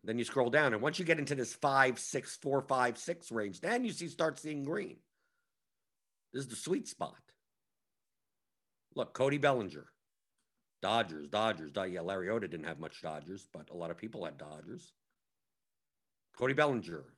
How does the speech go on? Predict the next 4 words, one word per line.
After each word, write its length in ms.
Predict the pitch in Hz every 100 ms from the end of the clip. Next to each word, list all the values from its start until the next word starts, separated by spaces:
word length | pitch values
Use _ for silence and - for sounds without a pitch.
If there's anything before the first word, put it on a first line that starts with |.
| _
uh, 120 | - 101 - -
against 440 | 107 113 110 - - _ _ _ _ _ _
Carlos 320 | - 139 139 139
Martinez. 680 | 127 123 135 87 - -